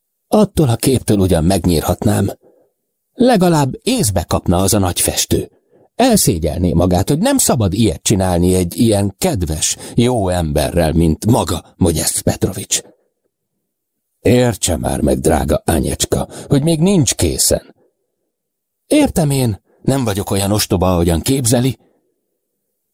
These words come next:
Elhallgatott, megrázta a fejét. Látott már festőt, amikor éppen festett egy képet?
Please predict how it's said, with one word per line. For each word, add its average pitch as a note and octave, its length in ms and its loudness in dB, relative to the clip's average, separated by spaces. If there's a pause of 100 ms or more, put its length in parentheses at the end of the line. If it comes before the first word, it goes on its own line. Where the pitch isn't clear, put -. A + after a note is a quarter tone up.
(260)
Elhallgatott, D2 1080 -2 (240)
megrázta - 600 0
a D2 60 -6
fejét. - 580 -6 (1800)
Látott F#2 560 0
már G#2+ 300 0
festőt, - 840 -2
amikor E2 600 0
éppen F2+ 580 -2
festett - 580 -2
egy - 160 0
képet? - 640 -4